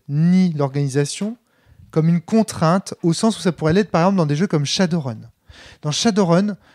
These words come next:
quand t'es hacker ou quand tu fais partie d'une organisation, tu te sens contraint par ta, par tes compétences de faire telle ou telle chose. Et tu sais que si tu t'aventures ailleurs, tu n'es, tu, tu vas crever. Clairement, tu vas crever.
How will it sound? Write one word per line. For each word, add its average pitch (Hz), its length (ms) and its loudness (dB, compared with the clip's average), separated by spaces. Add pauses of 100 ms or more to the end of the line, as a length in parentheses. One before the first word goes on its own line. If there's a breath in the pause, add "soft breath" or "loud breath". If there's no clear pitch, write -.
quand 156 160 -2
t'es - 240 -4
hacker 180 680 0
ou 151 40 -14
quand 151 140 -6
tu - 100 -10
fais 143 140 -4
partie 190 320 -4
d'une 170 80 0
organisation, 143 680 -4 (520 soft breath)
tu - 100 -14
te 156 100 -4
sens 185 200 -2 (100)
contraint 214 560 -4
par 143 240 -8
ta, 120 460 -2
par 120 100 -8
tes 143 120 -10
compétences 156 760 -2 (260 soft breath)
de 151 140 0
faire 208 320 -2
telle 196 200 0
ou 180 60 0
telle 170 220 0
chose. 160 300 -2 (280 soft breath)
Et 151 80 -4
tu 175 140 -2
sais 226 180 0
que - 60 -8
si - 140 -6
tu 175 120 -10
t'aventures 156 520 0
ailleurs, 156 540 -2 (540)
tu - 140 -8
n'es, 143 100 0 (240)
tu, 135 220 -4
tu - 160 -10
vas 120 120 -2
crever. 208 380 -2 (140)
Clairement, 185 320 2
tu - 120 -10
vas 165 120 2
crever. 160 460 -2